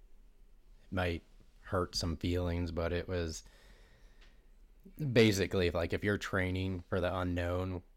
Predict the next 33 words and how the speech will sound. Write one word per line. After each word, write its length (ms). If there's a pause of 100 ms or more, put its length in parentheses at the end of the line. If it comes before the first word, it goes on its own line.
(160)
through 680 (460)
just 260
arbitrary 680
drills, 680 (680)
it's, 520 (420)
you're, 180
you're 260
not 180
training, 360
you're 140
playing. 540 (540)
And 100
because 240
there's 220
lacking 760
intention, 560
there's 160
lacking 400
structure, 680
and 80
it's 180
like, 340
hey, 240
a 60
twenty-one 400
dot 200
drill 200
is 60
a 60
really 240
good 160
drill. 320 (680)
But 480